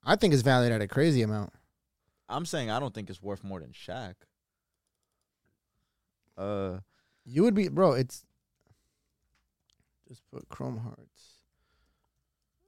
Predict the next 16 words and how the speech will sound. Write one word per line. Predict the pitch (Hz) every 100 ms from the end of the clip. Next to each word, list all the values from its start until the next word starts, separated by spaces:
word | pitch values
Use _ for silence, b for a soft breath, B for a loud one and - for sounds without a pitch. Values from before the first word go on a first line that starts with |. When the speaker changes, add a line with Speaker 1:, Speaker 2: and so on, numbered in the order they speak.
| 453 _ _ _ _ _ _ _ _ _ _ _ _ _ _
Speaker 1:
No, | 135 131
I | 110 104
wouldn't | 110 139 143
put | - 80
revenue. | 113 113 107 104
I | 95
would | 107
put | - 110 95 _ _ _ _ _ _ _ _ _ _ _ _ _ _ _ _ _ -
Speaker 2:
How | 123
much | 170 147
does | 143
Chrome | - 131 127
Hearts | 113 107 101
make | 90 95
a | 80
year? | 76 67